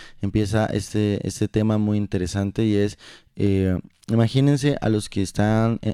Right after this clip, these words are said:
en, en condición de desempleo, ah, no tienen trabajo, claro está, lo estamos diciendo,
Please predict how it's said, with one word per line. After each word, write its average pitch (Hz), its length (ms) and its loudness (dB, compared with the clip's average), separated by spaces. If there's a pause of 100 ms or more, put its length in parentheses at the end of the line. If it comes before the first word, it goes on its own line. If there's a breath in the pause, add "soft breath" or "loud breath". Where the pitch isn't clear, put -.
en, 98 240 0
en 92 420 0
condición 98 440 0
de 104 80 2
desempleo, 104 600 0 (520 loud breath)
ah, 95 340 0
no 117 140 2
tienen 127 200 2
trabajo, 107 300 0
claro 95 200 -2
está, - 300 -6
lo 92 80 -4
estamos 95 280 -2
diciendo, 95 360 -2